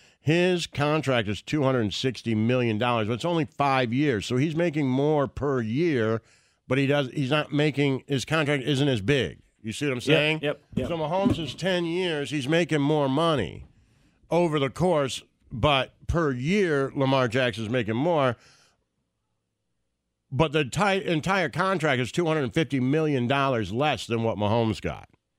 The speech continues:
Speaker 2: Right.
Speaker 1: I mean, Lamar Jackson's making what Nolan Arenado's making.
Speaker 2: Yeah. Still good money.
Speaker 1: Oh, yeah. I mean, I'm not complaining, but, you know,
Speaker 2: It's
Speaker 1: so
Speaker 2: just
Speaker 1: Lamar
Speaker 2: crazy.
Speaker 1: Jackson's at two sixty, Josh Allen's at two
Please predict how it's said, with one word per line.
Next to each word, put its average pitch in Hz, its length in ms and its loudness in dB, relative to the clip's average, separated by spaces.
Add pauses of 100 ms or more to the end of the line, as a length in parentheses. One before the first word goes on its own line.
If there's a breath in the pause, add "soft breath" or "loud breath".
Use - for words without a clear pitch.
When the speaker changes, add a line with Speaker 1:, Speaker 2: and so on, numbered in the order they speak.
(180)
Speaker 2:
Right. 117 280 -2 (1160)
Speaker 1:
I - 40 -2
mean, 127 100 4
Lamar 147 360 2 (420)
Jackson's 135 520 -2
making 120 280 2
what 110 160 0
Nolan 120 300 2
Arenado's 101 580 0
making. 65 400 -8 (560)
Speaker 2:
Yeah. 113 220 0 (300)
Still 208 260 2
good 143 220 0
money. 170 380 -2
Speaker 1:
Oh, 220 200 4
yeah. 208 220 2
I - 20 4
mean, 190 120 4
I'm 190 80 4
not 180 200 4
complaining, 143 380 2
but, 139 180 2
you 147 120 4
know, 120 180 4
Speaker 2:
It's 120 100 2
Speaker 1:
so 156 180 4
Speaker 2:
just 143 100 4
Speaker 1:
Lamar 180 160 8
Speaker 2:
crazy. 180 160 4
Speaker 1:
Jackson's 170 380 2
at 143 200 -2
two 160 160 0
sixty, 135 600 -2
Josh 131 360 -2
Allen's 131 260 2
at 98 140 -6
two 127 160 -2